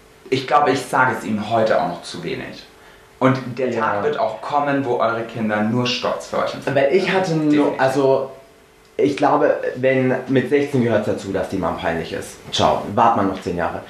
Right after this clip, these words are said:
Speaker 2: Aber bei Patrice glaube ich das null, weil Patrice sonst null euch auf die Bühne geholt hätte. Und, ähm, ich danach mit Patrice auch nochmal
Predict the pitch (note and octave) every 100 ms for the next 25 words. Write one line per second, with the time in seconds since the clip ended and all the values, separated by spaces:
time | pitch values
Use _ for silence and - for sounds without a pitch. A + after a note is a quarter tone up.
0 | - - - - B2 B2+ B2+ B2 - -
1 | - - - C3+ B2 B2 A#2 D3 C#3+ C3+
2 | A#2 A2+ A2+ - A2+ A2 A2+ A2+ A2+ A2
3 | A2 G#2+ A2 A2 A2 - - - - -
4 | B2 G2+ B2+ A#2 - - - A#2 A2 -
5 | A2+ A2+ - A2 A2 - A#2 G#2+ G#2+ G2+
6 | G2+ G2+ G2+ G2+ G2+ G#2+ A2+ - - -
7 | - - B2 A#2 A2+ A2 - - - -
8 | A2+ A2 G#2+ A2 - - - - A2+ B2
9 | A2+ A#2 A#2+ A2 A2 - B2 A2 - -
10 | - A2 G#2 G2+ F#2